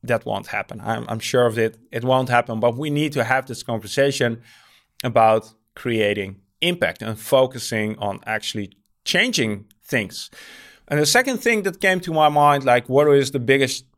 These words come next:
change in the last four years? It has to also be the rise of internal service design teams or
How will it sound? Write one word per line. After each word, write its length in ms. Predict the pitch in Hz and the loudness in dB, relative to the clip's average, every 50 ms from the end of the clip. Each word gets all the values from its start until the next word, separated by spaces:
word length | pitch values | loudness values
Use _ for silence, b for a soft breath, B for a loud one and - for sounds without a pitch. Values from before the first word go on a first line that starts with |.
| _ _ | _ _
change 360 | - - 147 151 151 143 143 | -4 -2 -2 -2 -4 -4 -4
in 100 | 131 131 | -4 0
the 60 | 123 | 2
last 340 | 123 131 127 120 - - - | 4 4 4 2 -2 -8 -6
four 240 | - 131 120 117 117 | -2 0 0 2 2
years? 380 | 123 139 143 147 139 131 - _ _ _ _ _ _ _ _ _ _ _ _ _ _ - - - | 4 4 4 4 4 2 -4 _ _ _ _ _ _ _ _ _ _ _ _ _ _ -20 -14 -10
It 80 | 117 113 | -6 -2
has 260 | 120 139 147 139 - | 0 0 0 0 0
to 60 | 143 | -2
also 480 | 120 120 117 - - 113 117 113 - 117 | -2 -4 -2 0 2 2 2 2 -2 -6
be 320 | 104 107 110 107 104 98 b b b b b b - | -4 -4 -2 -2 -4 -6 b b b b b b 0
the 140 | 165 139 127 | 2 2 4
rise 460 | 127 131 127 127 123 123 123 - - | 6 6 6 6 6 4 2 0 -4
of 180 | - - - - _ _ | -8 -12 -14 -16 _ _
internal 920 | - 147 151 147 143 147 - 131 117 117 117 113 107 104 104 104 104 104 _ _ _ _ _ | -4 -2 0 0 -2 -2 0 2 2 4 4 2 2 2 2 0 -2 -8 _ _ _ _ _
service 320 | - - - 170 170 139 - | -4 0 2 2 2 0 -4
design 360 | 120 98 - 101 98 98 101 | -8 -6 -4 -4 -4 -6 -10
teams 420 | - - 135 120 104 98 - - - | -6 -4 -2 -2 -2 -4 -8 -10 -4
or 420 | - 113 113 113 117 113 107 B | 0 2 4 4 4 4 2 B